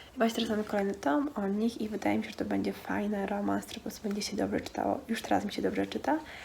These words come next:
e, więc chęcią po prostu zagłębię się w dalsze, mm, strony tej książki. A ja z racji, że jestem zmęczona, <laughs> a chcę troszkę odpocząć, no to po prostu teraz kończę tutaj do was mówić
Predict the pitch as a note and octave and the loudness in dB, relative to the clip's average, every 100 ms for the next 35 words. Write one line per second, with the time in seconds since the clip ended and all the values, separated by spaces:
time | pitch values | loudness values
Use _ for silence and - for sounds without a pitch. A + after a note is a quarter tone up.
0 | - - - G#3+ G#3 G#3 G#3+ - - G#3+ | -14 -12 0 0 2 0 0 -2 -2 0
1 | A3 G#3 G3+ G#3 G3+ G3+ - G#3 G3+ - | 0 0 0 -2 -4 -4 -2 0 0 0
2 | - - G#3+ G#3+ G#3 G3 G3+ - G3 G3+ | -10 -4 -4 0 0 2 -2 -2 -2 0
3 | G3+ - G#3+ G#3 G#3 - G3+ G3 G3 - | 0 0 -2 -2 -4 -4 -2 -2 -2 -8
4 | - G3+ G3+ G3 - - - F#3 F#3+ - | -2 0 0 -4 -6 -8 -2 -2 -2 0
5 | - A#3 - - - - - G3 G3 G3 | 0 0 -6 -10 -12 -14 -6 0 2 2
6 | G3+ G3+ G3 G3 G3 G#3 G3+ G3+ G3+ G#3+ | 0 0 -2 0 0 0 -2 -2 0 2
7 | B2+ B3+ G#3 G3+ - - G#3+ G3 - F#3+ | 0 -2 -6 -4 -4 -4 -2 -2 0 0
8 | - - - G3+ G3+ - - - - - | 0 -2 0 0 -2 -6 -8 -4 -6 -2
9 | G3+ G3+ G3 G3 - G3 A#3+ B3 B3 A#3+ | -4 -2 -4 -2 -2 -2 0 4 4 2